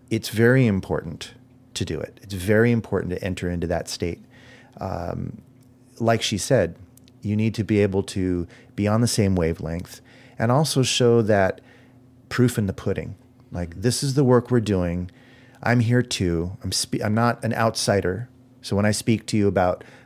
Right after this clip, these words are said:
Speaker 1: what heavy thing you might be going through in the moment, you know that I'm speaking the truth because I'm right here with you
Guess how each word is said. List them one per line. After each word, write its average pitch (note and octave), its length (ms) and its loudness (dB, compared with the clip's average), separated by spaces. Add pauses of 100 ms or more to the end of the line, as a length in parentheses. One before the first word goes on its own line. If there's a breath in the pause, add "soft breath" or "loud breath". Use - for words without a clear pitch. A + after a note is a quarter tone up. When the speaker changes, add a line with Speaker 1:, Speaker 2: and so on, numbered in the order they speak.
Speaker 1:
what G2+ 160 0
heavy G2+ 260 0
thing F#2+ 240 -4
you F2+ 100 -2
might F2 200 -4
be G2 80 -2
going G#2+ 280 2
through F2+ 220 -4
in E2 60 -4
the E2 60 -6
moment, E2+ 360 -6 (360 loud breath)
you A2+ 120 2
know A#2 220 8
that B2+ 100 4
I'm A2 100 4
speaking A2 380 -2
the G2+ 80 2
truth C#3 280 -2
because G2 260 -2
I'm G2 160 0
right G2+ 120 2
here G2 160 -2
with G#2+ 240 -2
you F2+ 200 -4